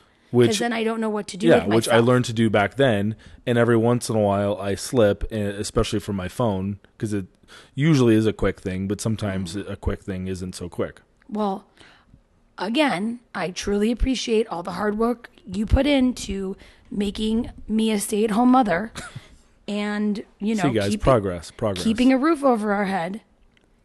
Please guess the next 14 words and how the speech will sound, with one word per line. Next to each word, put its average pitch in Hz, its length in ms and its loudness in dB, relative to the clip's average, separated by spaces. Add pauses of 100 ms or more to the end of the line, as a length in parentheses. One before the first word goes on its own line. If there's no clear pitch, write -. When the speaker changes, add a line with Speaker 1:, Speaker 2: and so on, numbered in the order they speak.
Speaker 2:
But 208 140 -2
please 233 260 4
fucking 302 400 4
say 370 220 0
something 262 520 2
when 220 140 2
you're 214 80 2
gonna 220 160 2
work 226 240 0
more 214 160 4
than 208 160 2
one 202 140 2
fucking 185 340 -6
minute. 147 320 -12